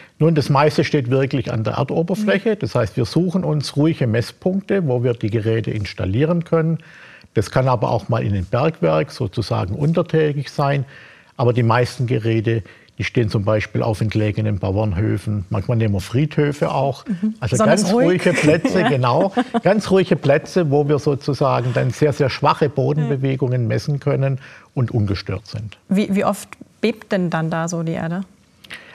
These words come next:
Speaker 1: Also es gibt da verschiedene Arten von Erdbeben. Jetzt in der Eifel selbst haben wir tektonische Erdbeben, das sind diese normalen
Speaker 2: Mhm.
Speaker 1: Bruchvorgänge. Da haben wir zwei, drei die Woche, die wir beobachten können.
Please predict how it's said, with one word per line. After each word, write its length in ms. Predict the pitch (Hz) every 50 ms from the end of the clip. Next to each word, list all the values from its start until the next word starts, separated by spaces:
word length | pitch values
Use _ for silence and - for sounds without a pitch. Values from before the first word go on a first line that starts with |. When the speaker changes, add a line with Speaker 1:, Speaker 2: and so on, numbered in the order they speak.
| -
Speaker 1:
Also 160 | 135 127 110
es 120 | 147 123 -
gibt 180 | 190 170 -
da 80 | 180 139
verschiedene 540 | - 160 - - 165 165 - 123 117 - -
Arten 300 | 104 113 151 - - 185
von 180 | - - -
Erdbeben. 640 | - 214 165 165 - - - 165 165 165 160 160 147
Jetzt 180 | 135 131 - -
in 180 | - 147 143
der 160 | 143 139 - -
Eifel 280 | 113 120 123 120 - 117
selbst 540 | - - 120 120 147 180 180 - - - -
haben 300 | 127 123 123 120 120 110
wir 280 | 123 117 120 120 120 - - - - - - - _ _ _ _ _ _ _ -
tektonische 600 | - 107 92 - - 123 117 156 185 208 - 196
Erdbeben, 480 | 175 - 180 175 - - 170 160 147 127
das 80 | 113
sind 100 | 95 120
diese 180 | 113 110 - 120
normalen 580 | 110 104 98 95 95 92 104 127 147 160 160 233
Speaker 2:
Mhm. 40 |
Speaker 1:
Bruchvorgänge. 760 | - 165 147 - - - 139 135 120 - 131 127 135 135 127 - - - - - _
Da 120 | - 98 -
haben 100 | 113 107
wir 100 | 104 95
zwei, 320 | 90 - - 98 95 104 107
drei 380 | - - - 101 104 127 147
die 200 | 147 - 175 147
Woche, 240 | 147 151 147 - 165 151
die 180 | - 147 143
wir 120 | 139 143 135
beobachten 680 | 135 - - 120 139 135 135 143 120 - - - 143 131
können. 420 | - 147 139 131 139 143 143 131